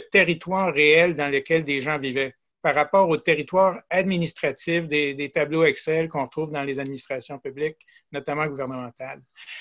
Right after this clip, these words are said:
Mais, euh, je pa-, je passerai un peu la parole à Marianne Gillière des quelques observations, parce qu'il y a cette idée de mise en réseau. Et, euh, dans le, le plan que la Ville a présenté, on s'en était parlé d'ailleurs, et j'étais bien content d'entendre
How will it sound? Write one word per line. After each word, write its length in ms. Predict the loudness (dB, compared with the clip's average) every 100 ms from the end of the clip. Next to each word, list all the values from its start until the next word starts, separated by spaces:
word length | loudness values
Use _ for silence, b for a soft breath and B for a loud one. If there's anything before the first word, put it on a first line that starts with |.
| B
Mais, 280 | 2 4 4
euh, 340 | 2 -2 -4
je 80 | -6
pa-, 140 | -4 -4
je 100 | -2
passerai 300 | 0 0 0
un 80 | -2
peu 120 | 0
la 140 | 0
parole 360 | 0 0 0 0
à 160 | 0 0
Marianne 360 | -2 0 -2
Gillière 480 | -4 -6 0 2 2
des 240 | -2 -4 -6 B B B
quelques 380 | -4 0 2 4
observations, 580 | 2 2 2 2 0 -2
parce 180 | -2 0
qu'il 100 | 0
y 20 |
a 20 |
cette 280 | 0 -4 -4
idée 200 | 0 2
de 160 | 4
mise 280 | 2 2 0
en 120 | 0
réseau. 400 | 0 0 -2 -8 -10 _ B B B B
Et, 300 | -2 2 2
euh, 260 | 2 -2
dans 300 | 0 2 4
le, 260 | 4 4 2
le 160 | 0 -2
plan 280 | -2 -4 -2
que 120 | 0
la 80 | 2
Ville 180 | 4
a 80 | 2
présenté, 600 | 2 2 2 0 -4 -4
on 100 | -4
s'en 220 | -6 -6
était 220 | -6 -6 -6
parlé 400 | -4 -4 -4 -4
d'ailleurs, 480 | -2 0 0 -2 -8 _ B B B
et 180 | -6 -6
j'étais 440 | -8 -12 -8 -4
bien 180 | 2 2
content 400 | 2 0 2 0
d'entendre 680 | 2 0 0 0 0 -4 -6